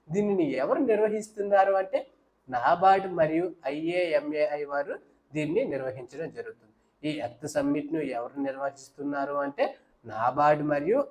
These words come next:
ఐఏఎంఏఐ వారు దీన్ని నిర్వహించడం జరుగుతుంది. ఇది ఎక్కడ జరుగుతుంది అంటే హైదరాబాద్లో ఈ ఎర్త్ సమ్మిట్ అనేది జరుగుతుంది.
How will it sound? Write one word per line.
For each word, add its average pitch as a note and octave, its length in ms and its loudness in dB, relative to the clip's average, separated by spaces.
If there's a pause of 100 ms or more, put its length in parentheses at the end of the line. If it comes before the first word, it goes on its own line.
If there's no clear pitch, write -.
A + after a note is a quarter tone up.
ఐఏఎంఏఐ D3 1000 -2
వారు C#3 280 -8
దీన్ని D3 340 -6 (380)
నిర్వహించడం C3+ 640 -8
జరుగుతుంది. C#3 500 -8 (300)
ఇది E3 160 2
ఎక్కడ E3+ 320 -4
జరుగుతుంది F3+ 600 0
అంటే F3 180 0 (160)
హైదరాబాద్లో E3 760 0 (280)
ఈ F#3 40 8 (140)
ఎర్త్ - 200 -8
సమ్మిట్ D3+ 440 -2
అనేది D3 300 -2 (360)
జరుగుతుంది. C#3+ 480 -2